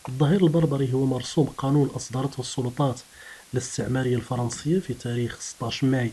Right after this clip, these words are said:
ألف وتسعمية وثلاثين، قررت استثناء القبائل الأمازيغية من القضاء المغربي الإسلامي وإخضاعها للعرف أو المحاكم الفرنسية، وكان الهدف منه ضرب وحدة الشعب المغربي". أي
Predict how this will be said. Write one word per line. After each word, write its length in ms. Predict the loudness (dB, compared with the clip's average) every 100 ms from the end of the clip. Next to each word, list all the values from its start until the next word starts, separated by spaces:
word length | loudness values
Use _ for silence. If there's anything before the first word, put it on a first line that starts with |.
| -4
ألف 180 | -6 -6
وتسعمية 420 | -8 -8 -6 -6
وثلاثين، 460 | -6 -10 0 2 2 -2 -20 -20 -20 -20 -2
قررت 420 | 2 4 2 -2
استثناء 500 | -6 -4 2 4 4
القبائل 440 | 2 -2 0 0 0
الأمازيغية 680 | 0 2 2 2 2 2
من 140 | 2 0
القضاء 380 | -2 -4 -2 0
المغربي 420 | 0 0 -2 -2
الإسلامي 580 | -6 -4 -2 4 4 4 -6 -20 -20 -10
وإخضاعها 720 | -6 -4 -2 0 2 2 2
للعرف 520 | 2 2 -2 -4 -12 -20 -20 -20 -18 -18 -14 8
أو 140 | 10
المحاكم 500 | 10 6 2 0 2
الفرنسية، 600 | 2 2 -2 -2 -2 -4 -4 -10 -20 -20 -20 -20 -6
وكان 300 | 2 8 8
الهدف 420 | 8 4 2 4
منه 460 | 4 4 4 4 4
ضرب 320 | 0 0 0 -2
وحدة 280 | -2 -2
الشعب 340 | -2 -2 -2 -2
المغربي". 360 | 0 -2 -4 -8 -16 6
أي 220 | 8 8